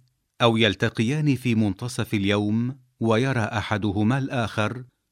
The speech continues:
كل منهما يتوقع من الآخر أن يكون قد تمكن من جعل الوسط العائلي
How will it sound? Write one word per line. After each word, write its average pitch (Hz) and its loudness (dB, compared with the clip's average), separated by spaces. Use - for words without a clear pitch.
كل 196 0
منهما 117 2
يتوقع 107 -2
من 101 0
الآخر 110 -2
أن 107 -2
يكون 107 0
قد 107 -2
تمكن 107 -2
من 98 0
جعل 107 -2
الوسط 107 -2
العائلي 101 0